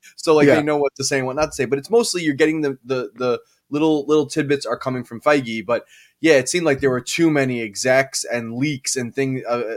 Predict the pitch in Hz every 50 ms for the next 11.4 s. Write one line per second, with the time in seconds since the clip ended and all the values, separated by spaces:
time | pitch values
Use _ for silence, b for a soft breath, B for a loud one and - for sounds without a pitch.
0 | 95 113 127 123 120 113 110 104 - 139 165 147 117 101 76 65 - 120 120 113
1 | 113 - - 156 156 131 - - 190 185 196 - _ - 254 247 208 226 208 -
2 | 147 160 139 156 147 139 131 127 123 - - 123 123 120 120 127 123 113 110 98
3 | 98 - - B B B B B B 120 110 - 120 123 120 120 104 104 113 107
4 | 104 104 104 104 - 127 123 120 120 117 - 156 147 135 - - 139 131 101 120
5 | 110 - 123 127 123 - 131 120 143 143 135 - - 147 147 139 135 131 139 135
6 | 127 123 - _ _ _ _ _ _ _ _ _ _ _ _ - 147 151 151 151
7 | 160 147 120 131 143 147 165 165 156 139 - 139 131 - 147 143 143 139 131 143
8 | 143 135 131 110 131 127 - 139 131 135 156 147 147 143 127 151 143 147 151 147
9 | 135 131 139 135 - 139 143 139 139 127 127 135 - - 131 127 123 127 113 127
10 | 123 117 - 135 135 120 127 131 131 127 131 135 - 120 - - 120 113 - 104
11 | 113 127 123 123 123 123 120 -